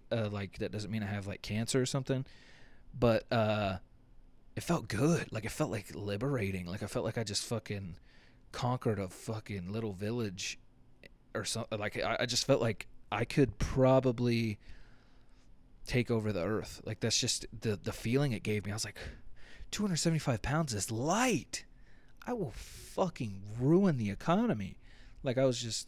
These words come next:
I was just on another level. Um, and it felt great. Felt great. If I could feel like that every day, I would. That's probably what, like, Adderall feels like. So it's probably a good thing that I've never tried it. I would probably be addicted. Uh, but no, man.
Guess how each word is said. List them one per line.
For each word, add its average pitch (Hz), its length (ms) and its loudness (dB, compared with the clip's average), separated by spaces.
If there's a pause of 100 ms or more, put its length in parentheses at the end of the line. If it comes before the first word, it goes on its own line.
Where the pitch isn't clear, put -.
(120)
I - 40 2
was 151 100 4
just 175 160 2
on 165 100 8
another 139 280 6
level. 117 380 2 (360)
Um, 110 380 0 (100)
and 117 120 0
it - 40 -2
felt 131 160 2
great. 104 360 -2
Felt - 200 0
great. 107 120 0
If - 80 -4
I 131 60 0
could 131 80 -2
feel 147 80 4
like 117 100 0
that 113 120 -2
every 117 160 -2
day, 120 180 0
I - 40 -4
would. 104 280 -2 (580)
That's - 240 -4
probably 156 520 4
what, 117 280 2
like, 95 360 -4 (1080)
Adderall 110 440 2
feels 87 280 -6
like. 71 240 -8
So 127 140 0
it's - 100 -4 (140)
probably 202 280 2
a - 20 2
good 143 200 2
thing 135 200 2
that 107 200 -2 (360)
I've 120 160 0
never 117 160 4
tried 117 260 2
it. - 120 -6 (760)
I 107 100 -6
would 101 140 -4
probably 113 280 2
be 117 140 0
addicted. 101 460 -4 (200)
Uh, 107 400 0 (640)
but 277 100 -2
no, 180 180 4
man. 120 200 -2